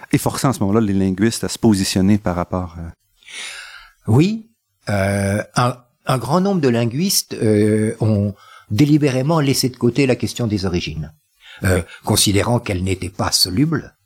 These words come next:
Speaker 2: hein, et que vraisemblablement on ne dirait rien de, de définitif. Euh,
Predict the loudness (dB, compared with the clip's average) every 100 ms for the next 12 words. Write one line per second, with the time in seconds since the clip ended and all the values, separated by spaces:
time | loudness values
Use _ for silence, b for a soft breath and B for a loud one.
0 | _ _ -12 -10 -14 B B -2 0 0
1 | 0 -2 -4 -4 -4 -2 0 2 2 -2
2 | B -4 -2 -2 -2 -2 -2 2 2 2
3 | 2 0 0 0 0 2 2 2 0 0
4 | -4 -8 -12 -16 B B B B -2 -2